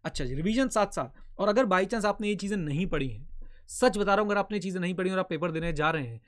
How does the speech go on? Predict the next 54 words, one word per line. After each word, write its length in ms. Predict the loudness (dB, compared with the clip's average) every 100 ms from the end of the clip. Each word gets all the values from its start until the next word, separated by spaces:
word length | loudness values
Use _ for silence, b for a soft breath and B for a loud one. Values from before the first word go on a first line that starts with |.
| _
सर 140 | -6 0
आपने 300 | 0 0 -4
बहुत 240 | -2 -2
बड़ा 120 | -4
पाप 300 | -4 -4 -6 -8
किया 200 | -14 -14
है। 140 | -18 _ _ -8
आपको 240 | -8 -2
शर्म 320 | -2 4 4 4
आनी 160 | 0
चाहिए, 160 | -2 -2
आप 60 | 0
मुझसे 160 | -2
डांट 280 | 2 4 4
खाएंगे, 440 | -2 -4 -2 -4 b b -6
आप 100 | -4
मुझसे 140 | -4
सुन 220 | -2 0
लेंगे 300 | 2 0 -4
इस 80 | -6
बारे 240 | -6 -6 -6
में, 200 | -12 -20 _ _ _
क्योंकि 220 | -4 -2 4
कई 200 | 4 6
बच्चे 220 | 2 0
सर 140 | 0
इनकम 240 | 0 -2 -2
टैक्स 140 | -4
में 60 | -4
फेल 180 | -4 -2
हो 60 |
जाते 200 | -2 -2
हैं 40 | -4
और 40 |
बोलते 280 | -4 -2 -4
हैं 100 | -4 _ -12
कि 80 | -2
"सर 160 | 0
हम 100 | 0
तो 80 | -4
फेल 220 | -2 0
हो 80 | 0
गए।" 120 | -4 -8 b -2
अभी 160 | 2
हमारे 300 | 4 4 4
एक 80 | 4
स्टूडेंट 280 | 0 -2 0
के 40 |
सर 160 | 0 2
एटी 200 | 2 2
थ्री 160 | 2 2
मार्क्स 260 | 2 2 0
आए 120 | 0
हैं, 180 | -2